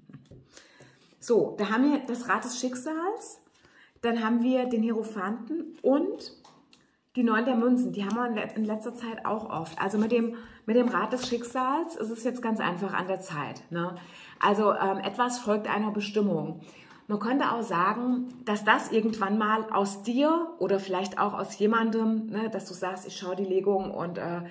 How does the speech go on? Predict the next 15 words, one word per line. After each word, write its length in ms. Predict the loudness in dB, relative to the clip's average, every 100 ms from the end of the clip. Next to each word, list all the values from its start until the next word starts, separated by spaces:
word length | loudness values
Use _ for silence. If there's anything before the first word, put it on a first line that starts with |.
| -12
ich 100 | -10
stelle 220 | 0 2
fest, 400 | 2 -2 -4 -4 -12 -20 -6
das 220 | -6 -4 -4
ist 260 | -4 -2
bei 180 | -2 -2
Person 400 | -2 -6 -4 -4
X 220 | -6 -4
Y 440 | -6 -2 -2 0 2
so“, 280 | 2 2 0 -12 -14 -6
dass 160 | -2
sich 120 | -2 -2
das 220 | -2 0
irgendwann 420 | -2 0 -2 -2
entlädt, 600 | -2 -2 6 6 4 -4